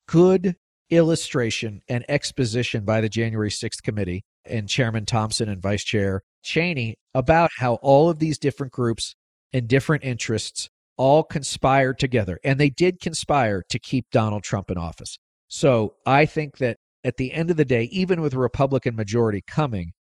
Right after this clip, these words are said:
I think the January sixth committee more than did its job. I think it probably scared off a lot of Republicans like I used to be and said, "If giving these guys another vote or giving these people more representation or more power is more likely to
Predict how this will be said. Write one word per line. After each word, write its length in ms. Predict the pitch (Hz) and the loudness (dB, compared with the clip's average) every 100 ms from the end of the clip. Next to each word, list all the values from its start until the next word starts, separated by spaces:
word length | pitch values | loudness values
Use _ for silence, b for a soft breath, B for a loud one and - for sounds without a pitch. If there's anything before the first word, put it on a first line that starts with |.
| _ | _
I 180 | - 127 | -4 0
think 200 | 131 139 | 0 -2
the 80 | 127 | -2
January 440 | 107 117 113 110 | -2 -2 -2 -2
sixth 300 | - 117 - | -4 -8 -8
committee 300 | - 101 95 | -8 -4 -4
more 280 | 90 101 123 | -4 0 0
than 160 | 139 131 | 0 -2
did 160 | 120 | -2
its 160 | 110 - | -2 -4
job. 340 | - 95 98 90 | -4 -4 -4 -6
I 120 | 113 | -8
think 240 | 107 110 - | -4 -4 -4
it 80 | - | -6
probably 300 | - 127 143 | -2 -2 0
scared 320 | - 135 120 | -2 0 2
off 220 | 113 110 | 2 0
a 40 | 104 | -4
lot 220 | 98 113 | -2 -2
of 60 | 143 | -2
Republicans 580 | 143 135 131 - 131 | -2 -2 -2 -4 -4
like 180 | 110 113 - | -4 -4 -4
I 160 | 123 139 | -2 -2
used 380 | 120 151 - | 0 -2 -2
to 60 | - | -8
be 260 | 71 78 - _ _ _ | -10 -12 -16 _ _ _
and 180 | 110 101 | -6 -4
said, 360 | - 107 90 - _ _ - | -2 -2 -4 -10 _ _ -2
"If 240 | 131 - | -2 0
giving 320 | 151 180 180 | -2 0 -2
these 240 | 160 151 - | -4 -6 -2
guys 340 | 123 120 107 | 0 0 -2
another 380 | 98 110 123 120 | -4 -4 -2 -2
vote 400 | 104 98 85 - _ _ _ - | -2 -4 -6 -14 _ _ _ -2
or 120 | 113 | 2
giving 280 | 127 131 135 | 2 2 0
these 200 | 131 - | -4 -2
people 300 | 131 117 104 | -2 0 -2
more 240 | 104 120 | 2 2
representation 800 | 131 113 123 98 101 117 104 - | 2 0 -2 -4 -2 -2 -2 -4
or 80 | 92 | -8
more 220 | 92 110 | -4 -4
power 500 | - 123 113 104 95 b b b - | 0 0 2 2 -2 b b b -4
is 160 | 104 | -2
more 240 | 117 135 143 | 2 4 4
likely 400 | 127 117 - | 2 0 0
to 100 | 120 | -2